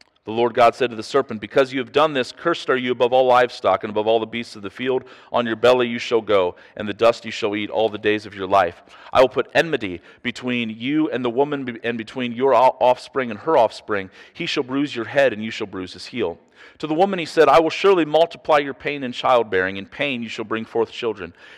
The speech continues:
Your desire shall be contrary to your husband, but he shall rule over you.' And to Adam he said, 'Because you have listened to the voice of your wife, and have eaten of the tree of which I commanded you, you shall not eat of it.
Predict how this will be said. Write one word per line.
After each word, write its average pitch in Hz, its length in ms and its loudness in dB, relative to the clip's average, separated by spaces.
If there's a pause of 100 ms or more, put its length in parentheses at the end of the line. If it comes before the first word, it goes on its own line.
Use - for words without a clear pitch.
Your 127 120 -2
desire 127 480 4
shall 139 180 -6
be 120 100 -8
contrary 127 680 0
to 120 160 -14
your 110 140 -4
husband, 113 480 -4 (240)
but 117 100 -6
he 139 140 -10
shall 120 180 -6
rule 120 380 -2
over 90 200 -2
you.' 82 220 -12 (440)
And - 100 -8
to - 120 2
Adam 143 260 4
he 135 120 -8
said, 120 320 2
'Because 170 480 0
you 175 80 -12
have 139 240 -2
listened 131 400 0
to 120 80 -14
the 110 80 -10
voice 120 280 -2
of 113 80 -16
your 101 120 -6
wife, 101 440 0 (280)
and 120 100 -2
have 117 100 -2
eaten 151 300 -8
of 135 140 -4
the 120 80 -8
tree 147 260 -4
of 123 100 -6
which 139 200 -4
I 110 40 4
commanded 117 520 -6
you, 92 200 -10 (220)
you - 120 -12
shall 123 260 -2
not 101 180 0
eat 160 160 -8
of 87 140 -2
it. 87 100 -4